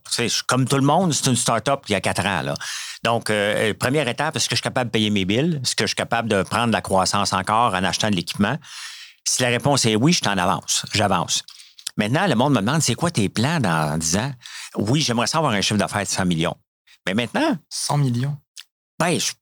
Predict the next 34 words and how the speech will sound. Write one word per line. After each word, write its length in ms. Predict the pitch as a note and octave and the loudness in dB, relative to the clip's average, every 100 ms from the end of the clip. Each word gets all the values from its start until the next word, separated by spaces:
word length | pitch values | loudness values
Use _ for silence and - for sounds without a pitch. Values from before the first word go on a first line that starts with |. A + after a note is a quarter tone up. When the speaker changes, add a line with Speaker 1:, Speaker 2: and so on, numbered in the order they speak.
| - | -2
Speaker 1:
pense 260 | C#3 F3 | 0 2
que 80 | - | 2
ce 80 | A#2 | 0
serait, 640 | - B2 A#2 A2 G#2+ G2 G2 | 2 2 2 2 2 2 2
je 180 | G#2 | 2
regarde 220 | A2 B2 E3 | 2 2 0
la 80 | A#2+ | 0
progression. 680 | B2+ A2+ G#2+ - D3 F#3 | 2 2 2 0 2 2
Si 180 | G3+ - | 2 0
je 100 | A#2 | 2
me 80 | A#2+ | 0
dis, 280 | G#2+ D#3 E3+ - - - - | 2 0 0 -4 -20 -18 -6
à 120 | F#2 | -4
force 280 | - D#3+ - | 0 0 2
que 100 | - | 0
le 60 | A2+ | 2
mot 180 | B2 | 2
passe, 460 | - C3 F3 F#3+ E3 | 2 2 4 2 2
que 120 | - | 0
je 100 | G#2 | 0
développe, 480 | A2 F#2 B2+ C#3 - | 0 2 2 0 -2
euh, 360 | G2 G2 F#2+ F2 | 0 2 2 2
tu 80 | A2 | 2
sais, 60 | |
on 140 | B2 G#2 | 2 2
développe 300 | G#2 A#2+ B2+ | 0 0 -2
de 80 | |
plus 220 | G#2 C3+ A#2+ | -2 -2 -2
en 100 | A2 | -2
plus 140 | C#3+ | -2
dans 240 | A2+ F#2+ | 0 0
des 200 | F2+ F2 | 0 0
grandes 260 | F#2 G2+ A2 | 0 0 0
bannières. 460 | F#2 F#2 A2 F#3+ | 0 0 0 -2